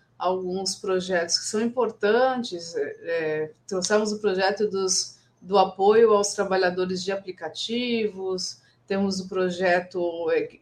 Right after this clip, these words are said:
é, na semana passada, é, que fala sobre economia solidária, a criação de uma moeda social. É, então, assim, é, foi um ano muito intenso, né? Conseguimos aprovar um projeto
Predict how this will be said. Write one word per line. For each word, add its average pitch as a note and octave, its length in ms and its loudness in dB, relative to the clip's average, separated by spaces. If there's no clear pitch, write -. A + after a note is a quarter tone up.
é, E3+ 320 -4
na F#3+ 120 2
semana F#3 420 -2
passada, E3 760 0
é, D#3+ 80 -12
que - 120 -18
fala A3 340 4
sobre G3 480 0
economia F#3 480 -2
solidária, F3+ 800 4
a F3+ 40 0
criação F#3 440 -2
de F#3+ 140 -8
uma F#3 160 -4
moeda E3+ 640 -4
social. G3+ 1200 4
É, F3 520 4
então, A#3+ 600 2
assim, G#3 440 -2
é, E3+ 480 2
foi A#3+ 200 4
um A#3+ 140 2
ano A#3+ 420 2
muito C4+ 300 2
intenso, D#4 880 0
né? A#3+ 320 0
Conseguimos G#3+ 640 -2
aprovar G3 560 2
um G3+ 80 -2
projeto G3+ 1040 0